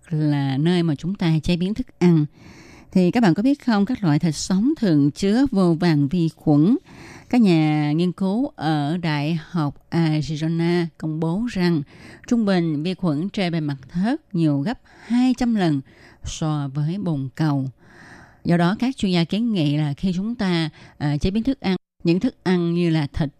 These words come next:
cá thì chúng ta dùng một tấm thớt riêng. Còn khi chúng ta muốn sắc trái cây, rau cải thì nên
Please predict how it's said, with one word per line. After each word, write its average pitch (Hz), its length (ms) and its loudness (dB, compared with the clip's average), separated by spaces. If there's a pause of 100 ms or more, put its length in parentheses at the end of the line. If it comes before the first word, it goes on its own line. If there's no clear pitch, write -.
(120)
cá 185 300 2 (160)
thì 147 140 -4
chúng 156 160 -6
ta 170 200 0
dùng 151 320 -2
một 135 200 -6
tấm 196 200 -6
thớt 220 160 -4
riêng. 196 300 0 (580)
Còn 170 180 2
khi 208 120 0
chúng 233 240 -2
ta 185 320 0 (240)
muốn 208 260 -4
sắc 233 220 -4 (100)
trái 226 120 -2 (100)
cây, 226 420 2 (200)
rau 170 160 -2
cải 143 540 -6
thì 143 300 0
nên 165 360 2